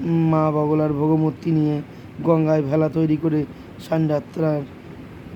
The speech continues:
সেখানে কাউরে আমন, আমার গুরুদেব বশিষ্ঠানন্দনাথজি, রাজা চৌধুরী, রামকৃষ্ণ,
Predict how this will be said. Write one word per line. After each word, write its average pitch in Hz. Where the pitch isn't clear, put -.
সেখানে 156
কাউরে 160
আমন, 156
আমার 151
গুরুদেব 147
বশিষ্ঠানন্দনাথজি, 151
রাজা 147
চৌধুরী, 147
রামকৃষ্ণ, 151